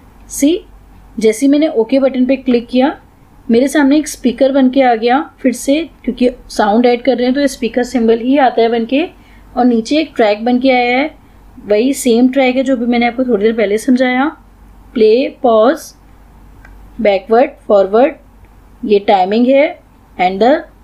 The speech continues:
sound। ठीक है, so I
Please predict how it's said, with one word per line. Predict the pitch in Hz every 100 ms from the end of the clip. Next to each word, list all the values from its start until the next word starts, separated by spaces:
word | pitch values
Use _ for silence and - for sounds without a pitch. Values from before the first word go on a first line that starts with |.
| -
sound। | - 226 180 - - - - - - - - -
ठीक | 196
है, | 277 349 - _ _ - -
so | 208 180
I | 196